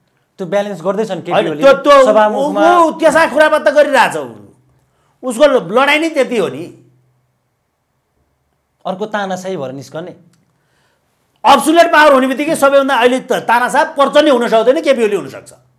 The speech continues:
Speaker 2: बाबुराम भट्टराई हुनसक्छ, प्रचण्ड हुन सक्दैन। त्यो जा-, पीडा देखाइखेरि रोएर आ-, नौटङ्की गर्ने अनि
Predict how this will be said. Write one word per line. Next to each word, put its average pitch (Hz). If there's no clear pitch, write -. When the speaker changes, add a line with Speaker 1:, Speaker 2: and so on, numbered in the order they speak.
Speaker 2:
बाबुराम 262
भट्टराई 220
हुनसक्छ, 151
प्रचण्ड 180
हुन 151
सक्दैन। 120
त्यो 175
जा-, 165
पीडा 226
देखाइखेरि 202
रोएर 190
आ-, 147
नौटङ्की 190
गर्ने 175
अनि 196